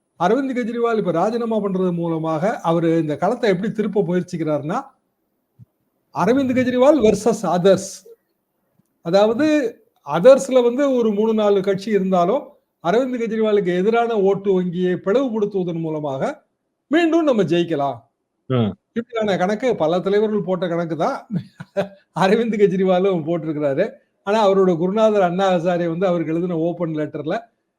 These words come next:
Speaker 1: நீங்க ஊழலுக்கு எதிராக போராடிட்டு இப்ப நீங்க ஊழலுக்கு துணை போயிருக்கீங்கிற குற்றச்சாட்டையும் வைத்திருக்கிறார். அதையும்
Speaker 2: ம்.
Speaker 1: நம்ம மறுக்க முடியாது. அப்ப அவர் என்ன வாதம் வைக்கிறாரு? மக்கள் வந்து எனக்கு வந்து கிளீன் சீட்டு கொடுப்பாங்க.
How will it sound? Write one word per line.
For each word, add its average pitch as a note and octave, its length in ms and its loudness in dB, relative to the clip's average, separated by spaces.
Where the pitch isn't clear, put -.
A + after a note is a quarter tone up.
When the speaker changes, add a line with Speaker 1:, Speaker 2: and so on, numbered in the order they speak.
Speaker 1:
நீங்க E3+ 300 -4
ஊழலுக்கு F#3+ 400 2
எதிராக F#3+ 480 0
போராடிட்டு E3 440 -2
இப்ப F3+ 200 -2
நீங்க D3+ 200 -6
ஊழலுக்கு E3+ 400 0
துணை E3 240 -2
போயிருக்கீங்கிற D#3 760 0
குற்றச்சாட்டையும் F3 600 -2
வைத்திருக்கிறார். D#3 560 -4
அதையும் D3 260 0
Speaker 2:
ம். A#2+ 40 2
Speaker 1:
நம்ம G2+ 160 -2
மறுக்க C#3 340 -8
முடியாது. - 320 -20
அப்ப G3+ 160 0
அவர் F3+ 140 2
என்ன C4+ 240 2
வாதம் A3+ 340 2
வைக்கிறாரு? C#3+ 480 -2
மக்கள் A3+ 340 -2
வந்து G3 360 -4
எனக்கு E3 340 -2
வந்து F3+ 220 -4
கிளீன் G#3+ 200 -2
சீட்டு F3 240 -6
கொடுப்பாங்க. C3+ 500 -4